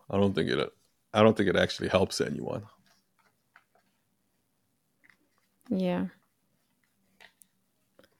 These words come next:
Speaker 1: But maybe I should just let that go. Maybe it doesn't.
Speaker 2: I mean,
Speaker 1: And
Speaker 2: this
Speaker 1: it,
Speaker 2: is all
Speaker 1: see, like that.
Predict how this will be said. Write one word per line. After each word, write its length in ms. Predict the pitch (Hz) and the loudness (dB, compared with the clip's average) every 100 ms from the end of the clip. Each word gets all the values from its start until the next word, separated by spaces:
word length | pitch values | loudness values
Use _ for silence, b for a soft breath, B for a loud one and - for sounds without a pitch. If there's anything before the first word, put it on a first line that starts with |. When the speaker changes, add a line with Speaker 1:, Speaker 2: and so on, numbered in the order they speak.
| _ _ _ - - _ _ _ | _ _ _ -18 -18 _ _ _
Speaker 1:
But 120 | - 113 | 4 8
maybe 240 | 131 147 | 10 12
I 100 | 117 | 12
should 180 | - 104 | 10 2
just 200 | 101 - | 2 4
let 160 | 92 - | 0 2
that 140 | 87 | 0
go. 260 | 98 90 - _ _ _ - _ _ _ _ _ _ _ _ _ _ _ _ _ _ _ _ _ _ _ _ _ - | 0 0 -4 _ _ _ -20 _ _ _ _ _ _ _ _ _ _ _ _ _ _ _ _ _ _ _ _ _ 8
Maybe 300 | 123 147 160 | 10 12 12
it 100 | 120 | 12
doesn't. 340 | 123 120 117 - _ _ _ _ _ _ b b b b b _ _ _ _ _ _ _ _ _ _ _ _ _ _ _ _ _ _ _ _ _ _ _ _ - b b b - | 10 8 4 -2 _ _ _ _ _ _ b b b b b _ _ _ _ _ _ _ _ _ _ _ _ _ _ _ _ _ _ _ _ _ _ _ _ -20 b b b 4
Speaker 2:
I 40 | |
mean, 120 | 208 | 10
Speaker 1:
And 100 | 123 | 12
Speaker 2:
this 120 | 131 - | 12 10
Speaker 1:
it, 40 | |
Speaker 2:
is 60 | 135 | 6
all 200 | 254 180 | 4 6
Speaker 1:
see, 180 | - 180 | 10 12
like 200 | 151 135 | 12 12
that. 300 | 147 - | 12 12